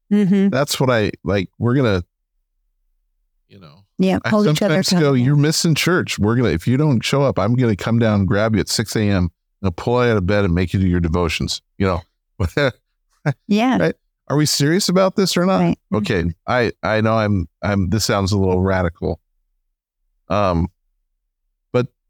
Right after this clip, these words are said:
Speaker 2: but to be caught up in the purposes of God in this world and to be pursuing it in such a way as a husband, as a father, as a, you know, wife or mother, as a neighbor, as a, a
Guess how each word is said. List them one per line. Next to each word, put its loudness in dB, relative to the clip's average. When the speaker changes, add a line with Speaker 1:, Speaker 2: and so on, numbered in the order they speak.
Speaker 2:
but -2
to -2
be 0
caught -2
up 0
in 2
the 0
purposes -2
of -2
God 0
in 2
this -2
world 0
and 0
to 0
be 0
pursuing 0
it 0
in 0
such -2
a 2
way 0
as -2
a 2
husband, 0
as -2
a -2
father, 0
as -2
a, 0
you 0
know, -2
wife -2
or -2
mother, 2
as -4
a 0
neighbor, 2
as 0
a, 0
a -6